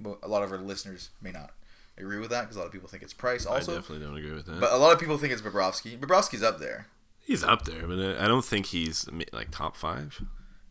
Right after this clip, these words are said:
Speaker 1: Yeah, but, like, the, the, the number
Speaker 2: Mm-hmm.
Speaker 1: one changes year in and year out, right? It, it's hard with goaltenders. There's so much,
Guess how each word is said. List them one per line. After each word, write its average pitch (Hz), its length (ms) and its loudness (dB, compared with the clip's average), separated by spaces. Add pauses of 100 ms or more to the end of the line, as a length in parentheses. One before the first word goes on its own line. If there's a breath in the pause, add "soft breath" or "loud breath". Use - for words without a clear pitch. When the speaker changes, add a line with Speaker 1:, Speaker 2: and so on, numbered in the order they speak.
(200)
Speaker 1:
Yeah, 175 200 4
but, 147 100 2
like, 147 140 6
the, - 80 2
the, 143 200 2
the 139 280 0
number 175 300 8
Speaker 2:
Mm-hmm. 135 140 2
Speaker 1:
one 123 420 4 (140)
changes 113 560 -2
year 113 360 0
in 113 180 0
and 98 100 -2
year 95 260 0
out, 82 320 -2
right? 95 240 0
It, 98 160 -2
it's 131 300 4
hard 160 340 8
with 120 160 0
goaltenders. 98 580 0
There's 101 140 -2
so 127 140 0
much, 120 240 -2